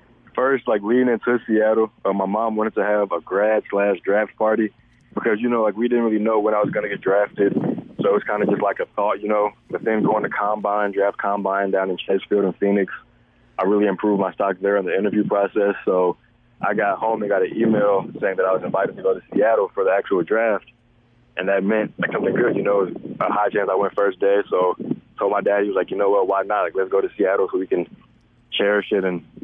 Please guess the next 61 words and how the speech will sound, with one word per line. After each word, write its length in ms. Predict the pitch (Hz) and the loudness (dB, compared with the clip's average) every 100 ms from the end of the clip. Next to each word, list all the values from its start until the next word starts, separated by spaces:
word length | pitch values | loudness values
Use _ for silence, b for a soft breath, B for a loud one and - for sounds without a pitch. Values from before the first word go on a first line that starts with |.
| - - | -18 -10
and 120 | 95 - - | -8 -4 -2
experience 400 | - 107 101 98 | -2 0 0 -2
it 100 | 92 | -2
firsthand," 400 | 101 98 113 113 | 0 0 2 2
you 80 | 98 | 2
know. 180 | 101 104 | 0 0
But 160 | 92 | -2
then 1120 | 104 107 104 98 - - - 67 - - - 104 | -2 0 0 -2 -6 -8 -10 -10 -10 -10 -4 -2
after 220 | 104 104 | 0 0
that, 300 | 104 104 104 _ - - - - | 2 2 0 _ -20 -20 -20 -12
we 100 | 98 | -6
got 200 | 107 110 | -2 -2
to 80 | 98 | -4
Seattle. 520 | - 107 110 107 104 | 0 2 2 4 2
It 40 | |
was 120 | 95 90 | 0 -4
a 260 | - - | -6 -6
lot 240 | 87 104 110 | -2 0 -2
of 60 | |
nerves 300 | 101 110 101 98 | 0 -2 -2 -2
going 200 | 101 101 | -2 0
on, 220 | 101 92 | 0 0
real 160 | 107 | 0
happy, 300 | 101 104 104 | 2 0 -2
real 100 | 98 | -8
excited, 380 | 104 - 104 101 | -8 -2 -2 -2
real 220 | 95 107 98 | -2 -4 -2
scared 400 | 101 104 104 95 | 0 0 0 -2
because 360 | - 104 98 92 - _ _ _ - | 0 2 2 0 -14 _ _ _ -8
I 120 | 95 | -4
didn't 200 | 101 107 | 0 0
know 100 | 98 | 2
where 120 | 104 | 2
I 60 | 101 | 2
was 80 | 90 | 0
gonna 180 | 98 | -4
go. 200 | 85 110 | -2 0
You 120 | 104 92 | 0 0
know, 180 | 98 | 0
there 180 | 87 98 | 2 2
was 120 | 95 - - | 2 -2 -4
seventy 300 | 113 107 107 | -2 0 0
picks 220 | - 107 | 0 -2
the 80 | 101 | -2
first 260 | 110 107 95 | 0 0 0
day, 160 | 104 | 0
so 80 | 95 | 0
I 60 | 95 | -2
could 80 | 95 | 0
go 100 | 90 | 0
anywhere 320 | 104 104 101 | 2 2 2
from – 320 | - 92 90 - _ - _ - | 0 -2 -2 -6 _ -20 _ -6
one 260 | 98 117 | -2 0
to 60 | 104 | 0
seventy, 320 | 123 98 87 | 0 -2 -2
you 120 | 85 | -4
know, 180 | 95 95 87 | 0 0 0
so 60 | |
it 40 | 92 | 2
was 160 | 101 82 | 2 2
very, 420 | 98 104 101 | 0 2 2